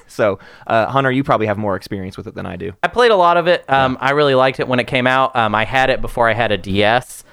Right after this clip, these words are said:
Speaker 1: Oh.
Speaker 2: Um, I think it, it had a lot of really good games, had a lot of really interesting games.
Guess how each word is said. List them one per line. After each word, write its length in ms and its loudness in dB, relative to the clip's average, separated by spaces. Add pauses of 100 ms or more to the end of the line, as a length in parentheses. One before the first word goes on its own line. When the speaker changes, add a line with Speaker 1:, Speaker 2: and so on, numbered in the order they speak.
Speaker 1:
Oh. 280 -2
Speaker 2:
Um, 420 -2 (440)
I 120 -2
think 300 -6
it, 240 0
it 160 0
had 160 0
a 20 2
lot 180 2
of 80 0
really 220 2
good 220 -2
games, 240 -2
had 100 -2
a 60 0
lot 160 2
of 60 2
really 180 2
interesting 420 -2
games. 340 -2